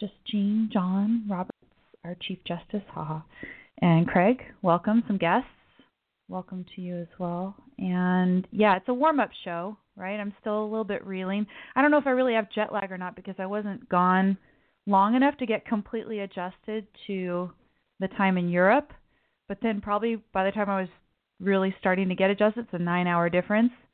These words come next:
I was on my way back. So a little bit of whiplash there, but I, I, you know, I'm, I'm doing o-, doing okay generally, better each day. Uh, but I'm also just kinda reeling because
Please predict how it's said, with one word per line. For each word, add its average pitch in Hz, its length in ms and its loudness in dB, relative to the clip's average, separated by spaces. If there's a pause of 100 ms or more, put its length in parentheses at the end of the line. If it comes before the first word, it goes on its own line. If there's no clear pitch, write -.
(880)
I - 120 -2
was 220 160 0
on 202 100 2
my 185 140 -2
way 180 120 -2
back. 175 360 -4 (760)
So 202 100 -4
a 196 60 -4
little 202 160 0
bit 190 140 -2
of 180 100 0
whiplash 170 440 -4 (120)
there, 170 260 -2
but 170 400 0 (1160)
I, 190 260 0
I, 185 80 0
you 269 120 2
know, 247 40 4
I'm, 247 220 4
I'm 233 140 0
doing 170 220 -6
o-, - 280 -10
doing 175 160 -6
okay 170 200 -8
generally, 165 420 -6
better 165 220 -6
each 160 200 -12 (120)
day. 160 320 -6 (1200)
Uh, 156 280 -10 (280)
but 185 140 2
I'm 196 140 6
also 285 240 2
just 202 180 -14
kinda 208 220 -6
reeling 196 360 -8
because 190 600 -4